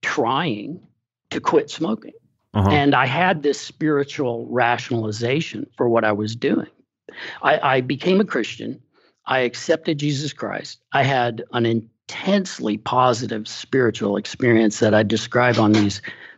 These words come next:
Speaker 1: videos that are on my robert orm dot com we-, website. And as soon as I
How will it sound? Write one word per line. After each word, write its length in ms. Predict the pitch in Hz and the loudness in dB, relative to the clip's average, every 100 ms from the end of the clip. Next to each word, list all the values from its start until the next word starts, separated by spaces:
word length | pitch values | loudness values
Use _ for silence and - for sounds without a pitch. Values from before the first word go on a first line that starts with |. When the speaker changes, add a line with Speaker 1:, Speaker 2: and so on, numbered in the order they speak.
| 131 | 2
Speaker 1:
videos 520 | 147 139 107 104 101 | 4 6 4 2 -2
that 120 | 110 | -4
are 120 | 107 | -2
on 200 | 101 101 | 0 0
my 280 | 104 101 104 - | 0 -2 -6 -4
robert 320 | 123 120 113 113 | 2 2 4 4
orm 160 | 107 | 2
dot 220 | 101 104 | 2 -2
com 360 | - 131 123 120 | -2 2 4 4
we-, 140 | 101 104 _ _ | 2 -4 _ _
website. 540 | 110 95 - 101 101 - - - - - - _ | -4 -4 -4 -4 -4 -8 -14 -14 -12 -14 -16 _
And 540 | 160 156 156 151 151 185 _ _ | 2 4 8 8 6 2 _ _
as 160 | - 143 | -2 -2
soon 300 | - 220 254 | 4 8 8
as 140 | 214 | 6
I 480 | 156 120 120 113 113 | 2 0 -2 -6 -14